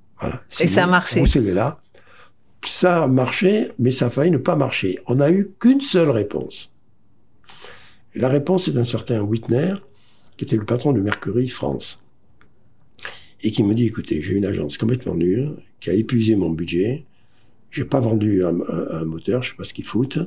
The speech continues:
Speaker 1: euh,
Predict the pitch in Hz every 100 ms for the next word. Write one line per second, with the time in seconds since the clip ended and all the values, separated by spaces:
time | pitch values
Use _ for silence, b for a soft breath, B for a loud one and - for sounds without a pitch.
0 | b b b - 95 92 87 87 85 82
1 | 82 80 80 80 80 80 78 78 76 78
2 | 76